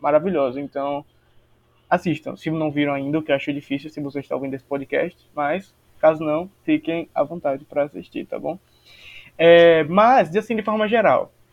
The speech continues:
pensem que não existe shortlist pra filme internacional.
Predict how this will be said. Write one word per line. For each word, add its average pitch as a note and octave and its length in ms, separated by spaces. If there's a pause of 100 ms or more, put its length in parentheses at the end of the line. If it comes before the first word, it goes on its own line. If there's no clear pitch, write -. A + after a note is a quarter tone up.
(160)
pensem A3+ 460
que G3 320
não G3+ 140
existe G3 560 (680)
shortlist E3 760
pra E3 260
filme E3 200
internacional. D#3+ 600